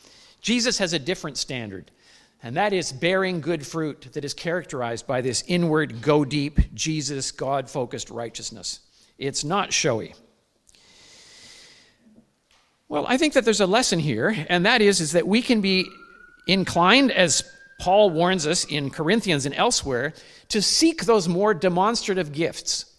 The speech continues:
If you're, um, casting out demons and you're speaking in tongues and you're prophesying, you must be super spiritual. Mm. No, Jesus is defining spirituality here in different terms. So we ought not to be intimidated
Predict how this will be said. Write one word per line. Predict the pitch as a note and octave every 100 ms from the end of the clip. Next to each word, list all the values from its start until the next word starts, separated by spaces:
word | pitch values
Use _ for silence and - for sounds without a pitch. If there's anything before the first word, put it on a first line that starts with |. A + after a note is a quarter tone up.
| _ -
If | F3+ F3
you're, | A3+ A3+ G#3+ G3+
um, | F3 E3+ D3+
casting | F#3 G#3 G#3 F#3
out | F#3+
demons | D3+ F#3 D#3+ B2 A2+
and | C3+ D3+
you're | F#3
speaking | - G#3+ G3+ F#3
in |
tongues | E3 E3+ C3+ A#2
and | C#3
you're | F#3
prophesying, | F#3 F#3 F3 D#3 C#3 B2+
you | F#3
must | F#3 -
be | E3
super | - G#3+ F3
spiritual. | - F#3 F3 - A#2 F2+ - -
Mm. | A3+ B3+ C4+ C#4+ - - _ _ _ _ _ _ _ -
No, | F3 A#2+
Jesus | A2 G#3+ G3+ E3+
is | E3
defining | D3 D3 D#3 D3+
spirituality | - C#3+ B2+ C#3 B2+ A#2
here | A2+ A#2+
in |
different | G#2+ A2+ A#2+
terms. | - F#2+ D#2 - _ _ _ _ _ _ - - - -
So | - E3+ E3
we | D#3+ E3
ought | - A#3 F#3
not | E3+ E3+
to | C#3
be | C#3+
intimidated | C3+ A#2+ - F#3+ C#3+ B2 G2+ A2+